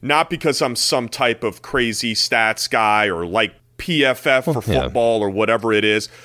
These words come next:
Speaker 1: but it was so glaringly large. If he was middle of the road, point guards, plus and minus, you're on a bad basketball team, you're gonna be in the negatives most of the time.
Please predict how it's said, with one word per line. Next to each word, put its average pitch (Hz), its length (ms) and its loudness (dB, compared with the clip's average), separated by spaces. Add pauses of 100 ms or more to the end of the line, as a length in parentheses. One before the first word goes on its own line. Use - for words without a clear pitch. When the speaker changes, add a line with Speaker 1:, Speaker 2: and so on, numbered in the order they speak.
(260)
Speaker 1:
but 160 140 2
it 190 140 2
was 185 180 2
so 180 300 0
glaringly 123 880 2
large. 95 800 -2 (640)
If 170 200 0
he 233 80 2
was 202 200 0
middle 175 400 4
of 165 60 0
the 165 80 4
road, 139 500 2
point 175 300 0
guards, 147 420 2
plus - 320 -2
and 135 120 0
minus, 131 360 0
you're 147 100 2
on 139 60 0
a 131 60 0
bad 135 300 2
basketball 131 500 0
team, 139 200 -4
you're 127 100 0
gonna 147 200 0
be 127 160 2
in 117 80 0
the 110 80 0
negatives 95 480 0
most 92 240 -4
of - 60 -12
the - 60 -8
time. 50 340 -8